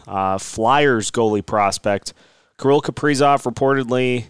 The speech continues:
immediately returned to the, the United States. His name is linked to fraudulent military I Ds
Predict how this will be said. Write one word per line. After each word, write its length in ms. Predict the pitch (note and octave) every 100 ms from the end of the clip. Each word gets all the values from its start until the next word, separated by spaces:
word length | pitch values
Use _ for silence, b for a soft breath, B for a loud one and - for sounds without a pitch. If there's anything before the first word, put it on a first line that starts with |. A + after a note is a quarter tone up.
| _ _ -
immediately 720 | B2+ B2+ C#3+ E3+ F#3 D#3 C3+
returned 440 | B2+ A#2+ B2+ A#2+
to 180 | A#2+ A#2+
the, 140 | A2 A2
the 160 | G#2
United 420 | A2+ G#2+ G#2+ F#2+ F2
States. 440 | - G2+ G2+ -
His 120 | G#2+
name 200 | A#2 B2+
is 120 | B2
linked 360 | G#2+ B2 C3 -
to 120 | A#2
fraudulent 720 | G2+ - A#2+ C#3+ C#3 D3+ C#3
military 500 | B2 B2+ A#2 C3 A#2+
I 120 | G#2+
Ds 420 | G2 A2+ A2+ A2